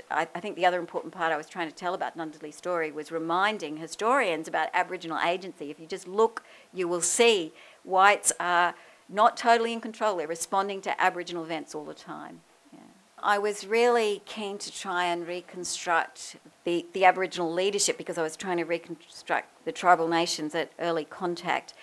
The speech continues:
And there were some reports, so we know who the significant leaders were a-, at the time of white settlement.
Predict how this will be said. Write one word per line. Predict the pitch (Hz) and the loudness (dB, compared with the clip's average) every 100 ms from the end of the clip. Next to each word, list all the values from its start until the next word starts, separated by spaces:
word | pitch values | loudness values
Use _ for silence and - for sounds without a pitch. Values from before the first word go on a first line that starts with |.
| - - - - | -18 -18 -6 4
And | 175 180 180 170 - - | 8 8 6 -2 -10 -8
there | 190 | -6
were | 175 196 | 2 4
some | 202 214 185 | 4 2 -2
reports, | 170 - 165 160 - | -6 0 2 2 4
so | 175 | 4
we | 175 185 | 4 -2
know | 185 185 180 180 175 - - _ | 0 4 4 2 -2 -16 -20 _
who | 202 | -2
the | 180 180 | -2 -2
significant | 170 170 170 170 151 | -4 -6 -8 -8 -6
leaders | 165 165 165 - | -4 -2 -4 -4
were | 165 165 190 269 - - - | -2 0 0 -2 -8 -14 -8
a-, | - 180 | -2 2
at | 175 | 2
the | 175 | 0
time | - 185 175 | -6 0 0
of | 160 165 | -2 -4
white | 147 - | -4 -6
settlement. | 180 175 160 | -14 -12 -12